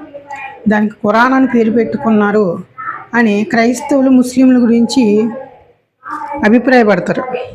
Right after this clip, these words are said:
అలాగే యూదులు కూడా క్రైస్తవుల మీద ఒక అభిప్రాయం కలిగి ఉన్నారు. ఏంటంటే, యెహోవా ఇచ్చినటువంటి ధర్మశాస్త్రం, నిబంధనలు, కట్టడలు, ఆజ్ఞలను క్రైస్తవులు పాటించలేక దానిని కావాలని చెడగొట్టేయాలని,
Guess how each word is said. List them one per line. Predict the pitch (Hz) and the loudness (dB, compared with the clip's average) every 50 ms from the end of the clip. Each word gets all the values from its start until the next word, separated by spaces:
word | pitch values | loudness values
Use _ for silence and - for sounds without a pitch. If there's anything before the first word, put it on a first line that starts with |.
| - - - - - 185 | -14 -16 -16 -12 -8 -4
అలాగే | 170 180 180 180 185 185 185 185 185 180 180 185 - - - - - - - - - - - 831 - - - - - - - - - - - 220 | 0 2 2 2 2 2 2 2 2 2 2 0 -2 -4 -8 -8 -12 -16 -18 -20 -16 -10 -8 -8 -6 -6 -6 -6 -8 -8 -6 -10 -12 -2 4 6
యూదులు | 220 254 302 320 330 311 302 | 8 8 8 6 4 2 2
కూడా | 302 269 247 240 262 254 226 220 | 0 0 2 2 4 4 2 2
క్రైస్తవుల | 220 - - 233 226 226 240 233 - - 269 254 247 | 0 -2 0 0 0 0 0 -2 -2 -2 0 2 2
మీద | 247 240 233 226 240 226 | 4 4 4 2 2 0
ఒక | 214 226 220 220 | -2 -2 -2 -2
అభిప్రాయం | 196 196 202 202 226 233 226 220 | 0 0 0 0 -2 0 2 2
కలిగి | 208 202 196 190 190 | 2 2 2 2 2
ఉన్నారు. | 185 175 170 170 180 | 2 2 0 0 0
ఏంటంటే, | 180 190 202 196 190 190 185 226 247 226 185 185 202 - - _ _ _ _ _ 240 | 0 0 0 2 0 2 2 0 0 2 0 0 -2 -6 -10 _ _ _ _ _ 2
యెహోవా | 208 208 214 208 247 269 285 294 294 | 4 4 4 4 4 4 4 4 4
ఇచ్చినటువంటి | 294 294 285 277 285 277 254 240 247 240 233 226 220 | 4 4 2 2 0 0 0 2 0 0 0 0 0
ధర్మశాస్త్రం, | 202 196 185 180 196 214 208 - 233 220 220 220 - - 208 208 - - _ _ _ _ _ _ _ _ _ _ _ | 0 0 0 0 0 -2 -2 0 -2 -2 -2 -4 -4 -4 -4 -4 -6 -10 _ _ _ _ _ _ _ _ _ _ _
నిబంధనలు, | 196 190 190 185 196 214 220 220 226 220 220 214 214 | 0 0 2 2 2 2 2 2 2 2 2 2 0
కట్టడలు, | 208 208 208 190 190 - 196 202 202 202 202 190 | 0 -2 -4 -4 -2 -2 0 0 2 2 2 2
ఆజ్ఞలను | 180 175 175 175 175 190 190 185 185 185 185 170 165 185 - _ _ _ _ _ _ _ _ _ _ _ _ - | 2 2 2 0 0 0 0 0 0 0 0 0 -2 -4 -8 _ _ _ _ _ _ _ _ _ _ _ _ -4
క్రైస్తవులు | 190 190 202 240 254 247 254 - - 302 285 277 | -2 0 0 0 -2 -4 -4 -2 0 2 2 2
పాటించలేక | - 254 233 220 220 220 226 226 226 220 208 202 196 196 - 196 190 180 180 - - - - - _ _ - | 2 2 0 0 0 0 0 0 0 0 0 0 0 0 -2 -2 -2 -2 -2 -4 -6 -10 -14 -20 _ _ 0
దానిని | 180 202 202 208 208 208 214 208 202 208 208 - - - _ - - - - - | 2 2 2 2 2 2 2 2 2 0 -2 -2 -6 -10 _ -20 -20 -18 -10 -6
కావాలని | 220 185 190 202 226 240 254 254 254 247 247 254 | -4 -2 0 2 4 4 4 4 4 2 2 0
చెడగొట్టేయాలని, | 247 - 233 208 214 214 233 226 226 240 214 202 202 202 196 190 190 185 | 0 0 0 0 0 0 0 0 0 0 0 0 2 0 0 0 0 0